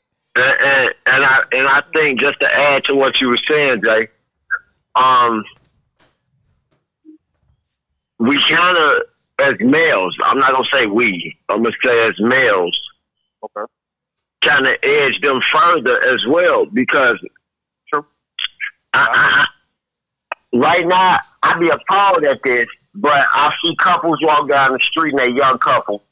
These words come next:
Speaker 1: and something will happen, and he be like, "Damn, bro."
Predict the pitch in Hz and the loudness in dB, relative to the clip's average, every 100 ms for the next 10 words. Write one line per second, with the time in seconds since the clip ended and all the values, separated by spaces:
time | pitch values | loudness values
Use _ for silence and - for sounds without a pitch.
0 | _ _ _ _ _ _ _ _ _ _ | _ _ _ _ _ _ _ _ _ _
1 | - 123 - 180 170 160 123 131 180 165 | -4 -2 0 0 0 0 0 0 0 0
2 | 151 127 127 120 156 151 143 143 123 143 | -2 -2 -4 -4 0 0 2 0 0 0
3 | 220 214 165 139 170 208 196 | 2 2 2 2 2 2 -2